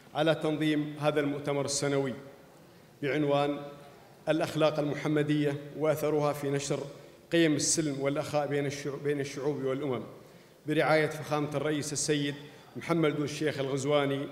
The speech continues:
رئيس جمهوري-، جمهورية موريتانيا، حفظه الله ورعاه. كما تقدم بالتحية والاحترام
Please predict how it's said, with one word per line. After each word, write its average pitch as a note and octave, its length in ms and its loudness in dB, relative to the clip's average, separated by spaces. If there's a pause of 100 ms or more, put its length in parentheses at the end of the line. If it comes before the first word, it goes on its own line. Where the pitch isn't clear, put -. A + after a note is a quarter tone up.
(360)
رئيس D3+ 280 2
جمهوري-، D3 500 0 (500)
جمهورية D3 340 2
موريتانيا، D3 680 2 (360)
حفظه D#3 440 2
الله D3 280 4
ورعاه. C3 340 4 (1800)
كما E3+ 240 4
تقدم F3+ 440 4
بالتحية F3 460 2
والاحترام D#3+ 640 4